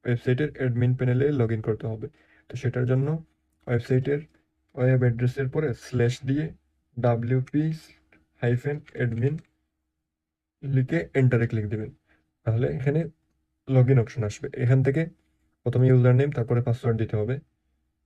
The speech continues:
তো আমি এখান থেকে ইউজার নেম দিলাম হচ্ছে যেটা আছে এটা, তারপরে অথবা ইমেইল দিতে পারেন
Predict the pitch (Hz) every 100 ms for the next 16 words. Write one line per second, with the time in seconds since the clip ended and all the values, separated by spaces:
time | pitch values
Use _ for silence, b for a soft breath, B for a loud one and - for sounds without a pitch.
0 | _ 110 107 110 - _ - 113 113 113
1 | 117 120 123 120 - 123 113 117 117 113
2 | 117 139 160 _ _ _ _ _ _ _
3 | - 117 110 113 120 - 117 110 - _
4 | _ _ _ _ _ 127 123 117 120 123
5 | 120 139 160 - _ - 120 117 117 120
6 | 135 127 120 117 117 120 113 113 110 131